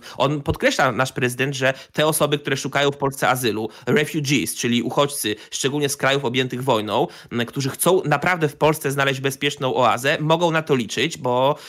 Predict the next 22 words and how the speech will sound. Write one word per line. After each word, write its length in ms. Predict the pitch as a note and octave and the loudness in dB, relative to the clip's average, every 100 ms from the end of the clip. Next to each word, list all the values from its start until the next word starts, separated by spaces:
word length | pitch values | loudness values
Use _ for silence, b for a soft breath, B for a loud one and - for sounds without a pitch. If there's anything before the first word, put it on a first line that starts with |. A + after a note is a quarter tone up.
| B | B
e, 120 | A#2 | -2
do 100 | C#3 | 0
tego 200 | C#3 C#3+ | 0 0
nas 160 | C#3+ C#3+ | 0 0
obliguje 360 | C#3 C#3 C#3+ | -2 0 0
prawo 260 | C#3 C#3+ C3+ | 2 2 2
międzynarodowe 600 | B2 A#2+ A#2+ A#2 C3 F3 | 0 0 0 0 0 -2
i 60 | F#3 | 0
są 140 | A3 | 0
procedury, 460 | A#3 C4 D4 D4+ G3+ | 0 -2 0 0 0
które 240 | D3 C3+ | 0 2
to 100 | C3 | 2
regulują 460 | B2+ B2+ A#2 C3+ D#3+ | 0 0 2 2 2
i 60 | |
takie 200 | D#3 D3+ | 0 -2
osoby 240 | C#3 D#3 C#3+ | -2 0 0
mają 200 | D3 C#3 | 0 2
prawo 260 | C3 B2+ | 0 0
złożyć 300 | B2+ C3 B2+ | 0 -2 -2
wniosek 280 | B2 B2 A#2 | -2 -2 0
o 100 | A2+ | 2
azyl 280 | A#2+ F3 | 2 2